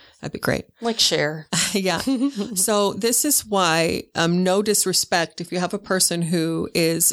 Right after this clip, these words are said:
Speaker 1: multiple names, like some cultures will have, I am Maria Antonia, you know, and there's lots of names and they're very proud of it, which is great 'cause that's tradition. But the more names you have, the more confusion you have because you're, you're literally,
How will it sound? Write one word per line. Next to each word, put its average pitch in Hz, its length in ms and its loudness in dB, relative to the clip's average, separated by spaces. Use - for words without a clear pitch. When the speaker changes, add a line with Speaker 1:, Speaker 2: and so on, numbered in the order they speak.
Speaker 1:
multiple 180 560 2
names, 139 400 0
like 170 140 -4
some 196 200 0
cultures 170 480 -2
will 147 140 -2
have, 110 280 -4
I - 120 -2
am 165 580 -8
Maria 165 400 -2
Antonia, 156 600 -6
you 165 160 -4
know, 151 160 -4
and 151 140 -8
there's 156 260 -2
lots 156 280 0
of 185 60 -4
names 165 340 -2
and 156 100 -4
they're 160 80 -8
very 165 180 -10
proud 160 220 -2
of 160 80 -6
it, - 140 -8
which 165 160 -4
is 170 100 2
great 160 260 0
'cause 170 180 -4
that's - 220 -4
tradition. 180 480 0
But 185 320 0
the 190 420 -2
more 220 220 2
names 240 280 2
you 214 80 0
have, 226 320 0
the 220 60 0
more 180 160 -2
confusion 175 600 -2
you 156 120 -4
have - 420 -4
because 175 400 0
you're, 170 180 0
you're 175 240 -4
literally, 185 480 0